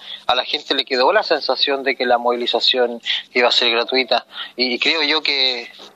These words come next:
que, que, que in-, que independiente del feriado irrenunciable, eh, el gobierno debió asegurarle a la gente los medios de movilización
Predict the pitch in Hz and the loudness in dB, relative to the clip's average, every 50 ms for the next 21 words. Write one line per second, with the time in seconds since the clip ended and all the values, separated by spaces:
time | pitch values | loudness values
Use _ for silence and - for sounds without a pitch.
0 | _ - - _ _ - - - 120 113 - - 131 131 120 - - 139 135 131 | _ -20 -20 _ _ -12 -8 -6 -6 -6 -4 -4 -2 -2 -2 -4 -6 -6 -8 -10
1 | 120 - - 143 135 127 131 123 127 120 117 131 139 143 - - 160 143 143 143 | -12 -10 -6 -6 -4 -2 -2 -2 -2 -2 0 0 -2 0 0 -2 0 0 0 -2
2 | 131 - - - 127 135 139 143 143 143 139 127 127 123 120 - - - 135 127 | -2 -2 -2 0 0 2 2 2 2 0 0 0 0 0 0 2 2 2 2 2
3 | 131 139 151 160 170 185 190 202 185 - 120 120 120 120 120 120 117 113 - _ | 2 2 0 0 0 2 2 2 2 2 2 2 2 0 0 -2 -4 -8 -12 _
4 | - - 120 110 113 117 120 120 123 131 135 143 139 127 117 113 113 120 127 135 | -6 -4 -4 -2 0 0 2 2 2 2 2 2 0 0 2 2 2 2 4 2
5 | 139 139 - - 123 107 117 110 107 98 113 151 185 208 208 185 165 151 - - | 2 2 2 0 0 0 0 0 2 2 2 0 0 0 -2 0 0 -2 -2 -2
6 | 151 156 151 - - 156 135 123 117 117 117 113 131 139 156 165 160 151 147 127 | -4 -4 -4 -4 -4 -2 -2 -2 -6 -6 -2 0 0 2 2 2 0 0 0 0
7 | - 127 120 113 113 113 110 - 101 - - - 131 139 156 175 208 | 0 0 0 0 -2 0 0 0 0 2 2 2 4 2 2 0 0